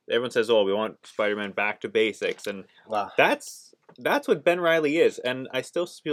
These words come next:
Speaker 1: see people complaining.
Speaker 2: Of course, that's what the world does nowadays.
Speaker 1: Um, but we've spent enough time on Spider-Man.
Speaker 2: No, we, we
Speaker 1: Um,
Speaker 2: did a lot on the She-Hulk too. I don't mind going into deeper into books that actually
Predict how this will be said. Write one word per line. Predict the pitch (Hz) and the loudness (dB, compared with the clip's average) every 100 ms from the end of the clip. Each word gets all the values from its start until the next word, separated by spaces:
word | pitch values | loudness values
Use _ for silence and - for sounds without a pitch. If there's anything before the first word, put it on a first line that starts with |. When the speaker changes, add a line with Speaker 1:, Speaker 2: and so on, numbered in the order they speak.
| 139 | -4
Speaker 1:
see | - 147 | -6 -8
people | 143 147 139 | -8 -6 -4
complaining. | - 120 - 151 113 80 80 _ _ _ _ _ _ | -4 -8 -6 -6 -8 -12 -18 _ _ _ _ _ _
Speaker 2:
Of | 220 | -16
course, | 220 175 - - | -14 -16 -14 -14
that's | 95 | -12
what | 104 95 | -14 -16
the | 98 | -14
world | 98 95 | -14 -14
does | 117 - | -16 -18
nowadays. | 85 82 85 _ _ _ _ _ _ _ _ _ _ | -20 -20 -20 _ _ _ _ _ _ _ _ _ _
Speaker 1:
Um, | 127 127 127 127 127 120 _ _ _ | 0 2 2 0 -4 -10 _ _ _
but | 151 156 | 2 2
we've | 135 123 | 2 -2
spent | 139 120 - - | -2 -2 -6 -14
enough | 117 110 - | -8 -8 -6
time | 117 104 98 | -6 -4 -6
on | 90 | -10
Spider-Man. | - 104 98 87 82 82 - _ _ | -2 0 2 0 -6 -12 -18 _ _
Speaker 2:
No, | 190 104 107 104 | -6 -2 0 2
we, | |
we | 180 | 0
Speaker 1:
Um, | |
Speaker 2:
did | 220 | 0
a | 208 | 0
lot | 175 180 | 0 0
on | 175 | -2
the | 165 | -4
She-Hulk | - 175 160 147 - | -6 -4 -2 -4 -2
too. | 170 139 | -4 -2
I | |
don't | 185 180 | -2 -4
mind | 147 160 | -4 -6
going | 135 117 110 | -4 -6 -6
into | 101 - | -10 -14
deeper | 98 113 107 107 | -8 -8 -6 -8
into | 107 104 | -8 -10
books | 92 107 107 | -8 -8 -8
that | 104 101 | -6 -4
actually | 104 95 107 101 95 | -4 -6 -12 -10 -12